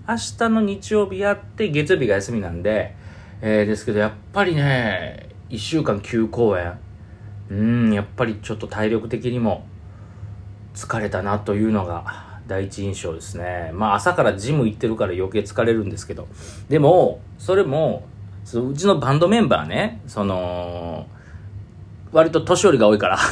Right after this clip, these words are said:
<laughs> 年寄り言うたらあかんな。あの、肩が痛いだの、腰が痛いだの言うてる人が多いけど、僕らよりはるかにね、役者さんの方が疲れてるし、やけど、ね、みんな、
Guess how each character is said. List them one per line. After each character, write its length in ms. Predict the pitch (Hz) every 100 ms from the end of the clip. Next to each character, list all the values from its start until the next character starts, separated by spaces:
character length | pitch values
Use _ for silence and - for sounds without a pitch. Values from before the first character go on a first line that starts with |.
| -
<laughs> 240 | - -
年 240 | - 151 254
寄 60 |
り 60 | 240
言 120 | 226
う 20 | 113
た 120 | -
ら 40 |
あ 40 | -
か 140 | -
ん 80 | 98
な。 80 | 143 - - - - - - - - -
あ 120 | 104
の、 120 | 107
肩 340 | - - 131
が 120 | 117 104
痛 280 | 110 131
い 80 | 110
だ 80 | 101
の、 120 | 92
腰 300 | - 135 -
が 100 | 127
痛 240 | 123 127 110
い 60 |
だ 80 | 98
の 100 | 92
言 120 | 95
う 20 |
て 100 | 107
る 60 | 107
人 120 | 104
が 60 | 90
多 200 | 127 123
い 120 | 101 - - - - - - - - -
け 120 | - 110
ど、 340 | 123 123 - - - - - - - -
僕 280 | 110 120 131
ら 100 | 240
よ 60 | 135
り 60 |
は 200 | 104 -
る 100 | 190
か 140 | 208 147
に 100 | 92
ね、 320 | 110 127 110 - - - - - -
役 180 | 101 -
者 120 | 110
さ 120 | 117
ん 60 | 120
の 60 |
方 160 | 113 110
が 100 | 95
疲 240 | - 104
れ 100 | 101
て 220 | 98 104
る 120 | 98 101
し、 640 | - - 101 98 92 92
や 160 | 104 123
け 80 | 107
ど、 300 | 95 87 - - - - -
ね、 360 | 131 127 98 - - - - -
み 120 | 107 95
ん 100 | 92
な、 220 | 82